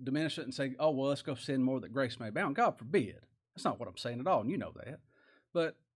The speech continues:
why are we so overwhelmed with what we are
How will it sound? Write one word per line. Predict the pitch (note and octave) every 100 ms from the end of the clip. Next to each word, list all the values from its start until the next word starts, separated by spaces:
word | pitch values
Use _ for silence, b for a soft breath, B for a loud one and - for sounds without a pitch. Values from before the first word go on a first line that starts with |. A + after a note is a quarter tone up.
| _ _ _ _ _ - G#2+ A#2 _ C3
why | - G3+
are | A3
we | F3+
so | - G#3 G3+
overwhelmed | F#3+ F#3 D3+ C3 F#3 G#3 F#3 D3
with | A#2+
what | F3+ G3+
we | C#3+ D3
are | G3+ F3 G#2+ C3